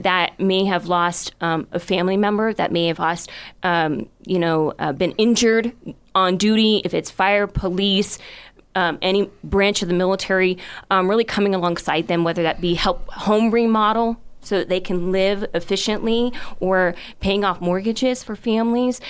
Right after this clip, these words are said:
that may have lost a, a family member in any of those service areas. So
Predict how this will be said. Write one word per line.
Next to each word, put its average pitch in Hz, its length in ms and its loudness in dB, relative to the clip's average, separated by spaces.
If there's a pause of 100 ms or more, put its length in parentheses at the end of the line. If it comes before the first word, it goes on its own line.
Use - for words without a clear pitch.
(160)
that 185 160 -2
may 175 180 0
have 175 160 -4
lost 180 340 -4
a, 202 120 -2 (100)
a 196 180 -2
family 214 420 -2
member 233 500 0
in 190 100 -6
any 185 240 0
of 190 60 -2
those 190 160 -2
service 196 320 -6
areas. 208 440 0
So 196 280 -2